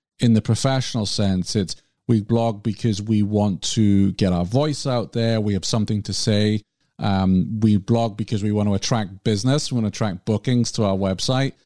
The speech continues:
And we do that because by blogging, you hope you build credibility, authority,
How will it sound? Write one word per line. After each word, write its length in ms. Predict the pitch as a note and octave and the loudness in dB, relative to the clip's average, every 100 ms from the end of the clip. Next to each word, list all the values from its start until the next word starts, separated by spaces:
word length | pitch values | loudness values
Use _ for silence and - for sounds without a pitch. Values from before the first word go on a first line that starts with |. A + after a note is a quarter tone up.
| _ _ | _ _
And 120 | G#2+ | -2
we 100 | G#2 | 0
do 220 | G2 A2+ G#2+ | 2 2 2
that 280 | G#2 G2 | 2 -2
because 260 | A#2 - G#2 | -8 -6 -6
by 220 | - F#2+ | -2 -4
blogging, 480 | F2 G#2 G2+ G#2 G#2 | -2 -2 0 0 0
you 160 | G2+ F#2+ | 0 2
hope 260 | G#2+ - | 0 0
you 80 | G#2+ | -4
build 260 | - F#2+ - | 0 -2 0
credibility, 920 | - G2+ F2+ A#2+ B2 A#2 B2+ B2 A#2 - | -2 0 0 2 2 0 0 0 0 -4
authority, 880 | G2 - A2 A2 A2 A#2 A2 A2 | -8 -2 0 0 -2 0 2 0